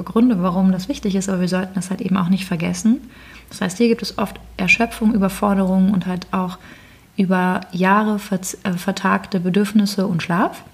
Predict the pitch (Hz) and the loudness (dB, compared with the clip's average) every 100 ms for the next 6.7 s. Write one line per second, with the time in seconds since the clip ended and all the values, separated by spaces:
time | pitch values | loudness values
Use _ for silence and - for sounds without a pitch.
0 | _ _ _ - 175 190 190 202 202 190 | _ _ _ -4 -2 0 -2 -2 -2 -2
1 | 202 185 185 - - - - - - _ | -2 -2 -2 -8 -20 -20 -20 -20 -20 _
2 | _ - 180 220 247 254 254 - - 202 | _ -2 2 4 4 4 2 -4 -4 2
3 | 220 - 196 - 202 - 190 180 196 202 | 2 2 0 0 -2 -2 -2 -2 2 2
4 | 190 202 190 175 180 175 196 180 180 - | 2 0 0 -2 0 -2 0 0 -2 -4
5 | 202 202 165 147 135 - 147 147 147 156 | -4 -4 -4 -6 -8 -8 -4 -4 -4 -4
6 | 151 - - 170 160 165 | -8 -14 -6 -4 -2 -2